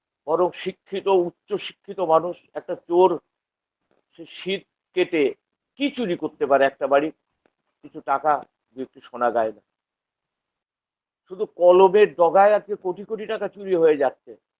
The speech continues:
ঠাকুর কত সুন্দর করে এই শিক্ষা সম্পর্কে বলতে গিয়ে তিনি বলেছেন, সুভাষ বোসের কথা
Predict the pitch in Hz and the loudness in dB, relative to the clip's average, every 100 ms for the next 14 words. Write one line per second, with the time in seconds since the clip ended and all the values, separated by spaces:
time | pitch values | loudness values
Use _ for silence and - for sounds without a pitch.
0 | _ _ _ _ _ 139 160 147 - _ | _ _ _ _ _ -20 -16 -16 -18 _
1 | _ _ - 156 156 - 143 143 160 175 | _ _ -20 -20 -20 -20 -10 -8 -6 -8
2 | 160 - - - 180 180 175 160 170 170 | -12 -12 -20 -20 -16 -14 -16 -12 -12 -12
3 | 135 143 135 139 139 143 131 120 131 - | -4 -4 -4 -12 -12 -12 -10 -6 -6 -8
4 | 113 _ _ _ _ _ _ _ - 151 | -18 _ _ _ _ _ _ _ -10 -6
5 | 160 165 165 160 156 147 | -6 -6 -4 -4 0 -2